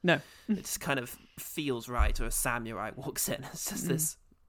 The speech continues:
Speaker 2: very anachronistic kind of s-, uh, scape. Uh, yes, there's some unconvincing C G I here and there, but just as much real sets and actual things that they're doing, which is great.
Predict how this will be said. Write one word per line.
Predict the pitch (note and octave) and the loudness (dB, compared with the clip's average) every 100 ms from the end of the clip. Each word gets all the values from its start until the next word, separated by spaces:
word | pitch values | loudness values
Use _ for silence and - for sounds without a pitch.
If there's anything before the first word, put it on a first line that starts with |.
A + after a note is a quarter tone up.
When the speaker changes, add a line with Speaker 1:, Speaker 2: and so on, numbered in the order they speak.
| - C3+ | -18 -2
Speaker 2:
very | C#3+ C#3 | 2 2
anachronistic | B2 C3 B2+ - A#2+ A#2 - - | 2 -2 -2 -4 -8 -6 -8 -8
kind | B2+ A2 | -8 -8
of | |
s-, | A2 - - | -10 -10 -6
uh, | A#2 G#2+ | -4 -4
scape. | - - - G#3+ - - - _ _ _ _ _ - - - - - - - - - | -6 -8 -4 -4 -4 -16 -20 _ _ _ _ _ -20 -16 -16 -16 -20 -20 -20 -20 8
Uh, | E3+ F3 F#3 F#3 F#3 F#3 | 12 12 12 10 8 6
yes, | E3 E3 G3 G#3+ | 2 4 4 6
there's | - D#3 | 0 -2
some | - | 0
unconvincing | D3 C3+ B2+ - A#2+ | -2 0 -4 -4 -6
C | B2+ | -6
G | A2+ | -4
I | B2 | -4
here | B2 A#2+ | -4 -6
and | A#2 | -4
there, | D#3 E3 D#3+ | 4 4 4
but | E3 D#3 - - - | 4 0 0 -10 -10
just | - G#3+ - | -6 -4 -4
as | F3+ | 0
much | D3+ - | 0 0
real | C#3 B2 | -2 -2
sets | - B2+ B2+ - - - | 0 -2 -2 -4 -6 -4
and | B2+ | -2
actual | A#2 - B2 | -2 -2 -8
things | A#2+ A#2+ B2+ B2+ | -4 -4 -4 -6
that | - | -6
they're | B2 | -6
doing, | B2+ A#2+ B2 B2 - | -4 -4 -6 -10 -12
which | - - | -10 -10
is | B2+ | -8
great. | A#2 B2 A#2 | -4 -4 -4